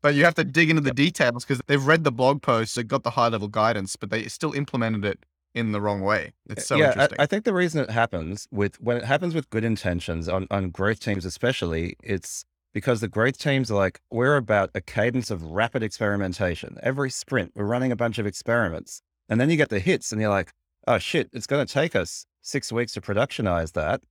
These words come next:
Speaker 2: And then we lose our momentum, we lose our mojo. And so therefore, what we want is a team who's just always trying new things. And when they find something good, they give it to someone else.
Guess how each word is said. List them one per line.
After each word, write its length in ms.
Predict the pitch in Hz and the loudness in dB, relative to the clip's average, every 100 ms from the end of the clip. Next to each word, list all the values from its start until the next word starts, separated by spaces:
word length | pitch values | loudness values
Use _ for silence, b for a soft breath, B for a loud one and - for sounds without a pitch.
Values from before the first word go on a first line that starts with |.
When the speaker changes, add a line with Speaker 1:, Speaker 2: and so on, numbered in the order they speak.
| _ _ _ - | _ _ _ -2
Speaker 2:
And 200 | 104 107 | 2 2
then 160 | 120 | 2
we 120 | 113 | 2
lose 500 | 104 107 123 123 110 | 2 2 2 2 2
our 480 | 107 101 101 95 87 - | 4 6 6 4 0 -2
momentum, 640 | 98 98 110 120 120 98 | -2 0 0 -2 -2 0
we 120 | 98 | 0
lose 280 | 101 110 104 | 0 0 2
our 120 | 95 | 0
mojo. 600 | 95 120 123 87 80 135 - _ _ _ - | 2 0 0 -2 -2 -4 -6 _ _ _ -2
And 400 | 101 98 95 95 | 2 2 0 -2
so 240 | - 104 | 0 2
therefore, 640 | 110 127 - 117 104 98 95 - | 4 2 2 0 2 0 -2 -2
what 140 | 117 | -2
we 60 | 120 | 2
want 180 | 117 107 | 2 0
is 140 | 92 | -2
a 80 | 98 | -6
team 360 | - 127 127 | -2 0 0
who's 160 | 117 95 | 0 -2
just 180 | 95 - | -2 -2
always 280 | 123 127 113 | 0 0 0
trying 320 | 120 110 101 | 0 2 2
new 140 | 95 | -2
things. 400 | 92 143 208 202 | -2 0 0 0
And 120 | 117 | 0
when 100 | 107 | 2
they 140 | 104 98 | 2 0
find 280 | - 117 120 | 2 0 2
something 300 | 117 101 90 | -2 -2 -2
good, 220 | 113 131 _ _ _ - | -2 -4 _ _ _ -4
they 100 | 101 | 0
give 160 | 107 | 0
it 80 | 98 | -2
to 60 | - | -4
someone 360 | 110 95 90 | -2 0 0
else. 400 | 90 82 - - | 0 -2 -8 -16